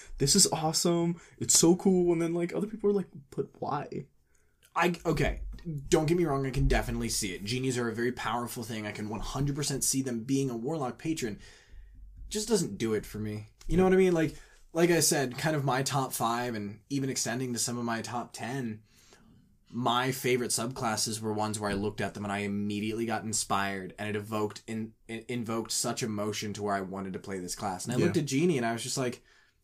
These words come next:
Speaker 2: "Eh."
Speaker 1: Yeah, no, well, just because I immediately linked it to my current character, and I was like, "That'd be really cool."
Speaker 2: Right.
Speaker 1: Am I gonna do it?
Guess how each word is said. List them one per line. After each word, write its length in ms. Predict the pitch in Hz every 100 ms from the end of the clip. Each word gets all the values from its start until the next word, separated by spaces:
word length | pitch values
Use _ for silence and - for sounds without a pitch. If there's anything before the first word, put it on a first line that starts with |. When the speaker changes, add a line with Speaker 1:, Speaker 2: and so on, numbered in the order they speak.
| _ _ _ - _ _ _ _
Speaker 2:
"Eh." 200 | 480 440 359 - _ _ _ -
Speaker 1:
Yeah, 300 | 110 107 92 90
no, 280 | 107 101 92
well, 360 | 101 - 113 - -
just 180 | - 151
because 220 | 135 127
I 100 | 117
immediately 340 | 120 110 98
linked 220 | 101 104 101
it 80 |
to 80 | -
my 80 | 95
current 240 | 92 101 98
character, 260 | 98 95
and 80 | 113
I 40 |
was 80 | 120
like, 120 | 113 107
"That'd 180 | 104
be 200 | 113 147 135 -
really 320 | 101 98 113
cool." 440 | 113 220 151 101 -
Speaker 2:
Right. 400 | 123 131 107 98 - 135
Speaker 1:
Am 100 | 135
I 80 |
gonna 160 | 135 135
do 200 | 127 139
it? 160 | 190